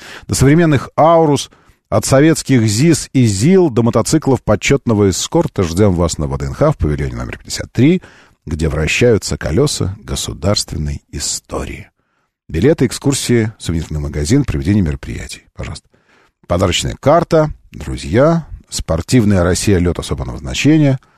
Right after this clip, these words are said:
Э, февраль, двадцать третьего февраля в музее, научно-познавательная лекция «Мир без запахов». Вот это вот всё. Сейчас билеты сколько стоят? Приобретайте билеты. А, билеты, купить билет, стандартный, льготный, семейный,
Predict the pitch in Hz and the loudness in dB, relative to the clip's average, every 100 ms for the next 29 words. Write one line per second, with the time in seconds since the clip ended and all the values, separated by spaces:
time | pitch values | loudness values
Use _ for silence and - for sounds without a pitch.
0 | _ _ _ - 82 80 90 92 85 90 | _ _ _ -8 -4 -2 0 2 2 0
1 | 80 80 - 90 - - 82 80 67 67 | 0 -2 0 -2 -2 -2 0 0 -2 -6
2 | 69 87 156 165 117 101 - 90 80 87 | -6 2 4 4 4 0 -2 -4 -2 -2
3 | 87 76 73 90 - 76 73 85 80 - | 0 -2 -2 -2 -2 -6 -4 -2 -4 -8
4 | _ _ _ _ _ 65 64 64 73 92 | _ _ _ _ _ -8 -6 -6 -4 0
5 | 156 - - - 127 - _ _ _ _ | 0 0 -4 -4 -8 -8 _ _ _ _
6 | _ - 67 65 - 65 65 - - - | _ -8 -6 -6 -8 -10 -10 -10 -4 0
7 | 156 139 - - 90 80 113 90 - - | 0 -4 -10 -4 -2 2 2 2 -2 -8
8 | 71 - - - - - 82 104 143 - | -8 -8 -12 -14 -12 -6 -2 0 0 0
9 | 135 107 - - _ _ _ _ _ _ | -8 -10 -14 -20 _ _ _ _ _ _
10 | _ _ - - - 82 82 78 76 71 | _ _ -18 -10 -2 0 0 0 -2 -4
11 | 67 73 117 156 - 135 123 92 - 78 | -6 -2 0 2 2 0 0 -4 -6 -4
12 | 82 104 147 - 80 78 - - 104 90 | -2 0 0 -2 -4 2 2 2 0 0
13 | 107 123 107 - 120 120 98 98 143 | 0 0 0 0 2 4 2 2 2